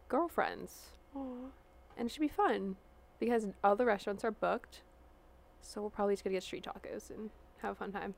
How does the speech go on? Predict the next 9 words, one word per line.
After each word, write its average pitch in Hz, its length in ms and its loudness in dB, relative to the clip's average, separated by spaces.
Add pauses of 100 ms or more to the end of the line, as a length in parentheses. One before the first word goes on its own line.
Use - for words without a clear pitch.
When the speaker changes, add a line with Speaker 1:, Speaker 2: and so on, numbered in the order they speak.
(160)
Speaker 2:
Galentine's 214 880 0
Day. 220 560 0
Speaker 1:
Yeah. 226 800 0 (140)
Speaker 2:
That's 285 200 6
always 226 240 6
Speaker 1:
Always. 185 180 0
Speaker 2:
a - 20 -2
move. - 220 -4 (1300)
Yeah. 214 180 -4